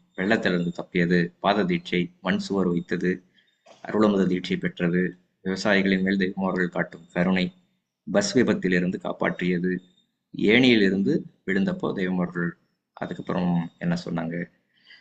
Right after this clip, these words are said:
டைஃபாய்டு ஜுரத்திலிருந்து மீண்டது, பாம்பிடமிருந்து காத்த பெருமான், நெல் அறுவடை செய்தது, தென்னங்கன்றுகள், அதுக்கப்புறம் கருணாக பாம்பும் நானும், அதுக்கப்புறம் வருங்கால சாலை,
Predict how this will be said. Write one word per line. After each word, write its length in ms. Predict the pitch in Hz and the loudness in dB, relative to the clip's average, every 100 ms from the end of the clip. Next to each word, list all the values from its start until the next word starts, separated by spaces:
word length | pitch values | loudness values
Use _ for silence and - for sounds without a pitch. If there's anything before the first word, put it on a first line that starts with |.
| _ _ _ _ _ | _ _ _ _ _
டைஃபாய்டு 400 | 117 143 147 127 | 4 6 4 4
ஜுரத்திலிருந்து 640 | 101 98 90 90 85 90 98 | 4 4 2 0 -2 0 0
மீண்டது, 540 | 87 87 85 87 87 - _ _ _ _ _ - | 2 2 2 0 -2 -6 _ _ _ _ _ 0
பாம்பிடமிருந்து 680 | 110 139 127 113 92 98 - | 2 4 2 2 0 -2 -4
காத்த 260 | 90 - | -6 -6
பெருமான், 540 | 87 90 87 85 85 - _ _ _ _ _ _ _ - _ _ | -6 -2 0 0 -2 -6 _ _ _ _ _ _ _ -20 _ _
நெல் 300 | - 110 147 | -4 0 4
அறுவடை 480 | 160 113 104 98 92 | 4 4 0 0 -2
செய்தது, 680 | 92 85 85 87 87 87 87 - _ _ 113 | -4 -4 -2 -2 0 0 -2 -8 _ _ 0
தென்னங்கன்றுகள், 880 | 139 147 135 107 95 87 87 95 - _ _ _ _ _ _ _ _ | 2 2 2 0 -2 -2 -2 -2 -8 _ _ _ _ _ _ _ _
அதுக்கப்புறம் 380 | 107 107 117 113 | -4 -2 0 0
கருணாக 420 | 110 127 139 127 | 0 2 2 2
பாம்பும் 500 | - 101 101 120 131 | 0 -2 0 -2 -4
நானும், 480 | 95 90 87 175 180 _ _ _ _ _ _ _ _ _ | -2 0 2 0 -2 _ _ _ _ _ _ _ _ _
அதுக்கப்புறம் 580 | - - - - 143 135 | -16 -16 -12 -4 -2 0
வருங்கால 560 | 101 135 147 143 123 | 2 2 2 2 0
சாலை, 520 | 131 - 87 85 87 | -2 -2 0 0 -2